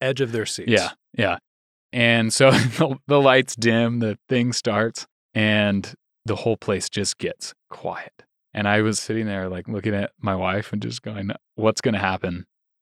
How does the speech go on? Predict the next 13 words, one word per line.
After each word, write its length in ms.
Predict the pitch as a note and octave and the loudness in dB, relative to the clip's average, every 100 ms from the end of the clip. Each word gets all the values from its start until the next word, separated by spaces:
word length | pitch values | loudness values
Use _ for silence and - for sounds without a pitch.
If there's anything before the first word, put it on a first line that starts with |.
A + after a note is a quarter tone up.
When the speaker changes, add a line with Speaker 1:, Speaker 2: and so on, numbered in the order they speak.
| _ _ _ _ _ | _ _ _ _ _
Speaker 2:
You 180 | C3 A#2+ | 0 2
know, 140 | F#2+ | 2
at 140 | G2 | 0
the 120 | - G#2 | 0 0
end. 180 | G#2 | 2
The 120 | G2 A2 | 2 2
end 180 | B2 | 2
is 100 | A2 G2 | 0 0
the 100 | G2 | 0
real, 320 | G2+ F#2+ F2+ _ _ | 0 0 -4 _ _
the 80 | - | -4
kicker. 360 | - F#2+ F2 | -2 0 -2
So 320 | - G#2+ F2+ | -2 -2 -2